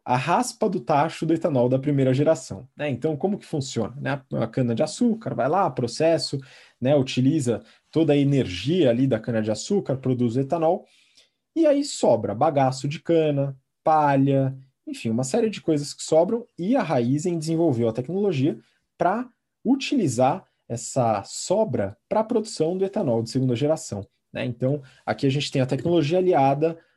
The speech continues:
à parte ambiental, E S G, et cetera, né? E a produtividade também. Bom, vamos lá, os financials, né? Os financials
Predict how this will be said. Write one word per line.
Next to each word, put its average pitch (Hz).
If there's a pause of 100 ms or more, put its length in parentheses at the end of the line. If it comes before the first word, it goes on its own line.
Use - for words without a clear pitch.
à 127
parte 139
ambiental, 127
E 117
S 117
G, 110
et 117
cetera, - (160)
né? 101
E 120
a 131
produtividade 131
também. 143 (920)
Bom, 214
vamos 220
lá, 170
os -
financials, 156
né? 135
Os 135
financials 156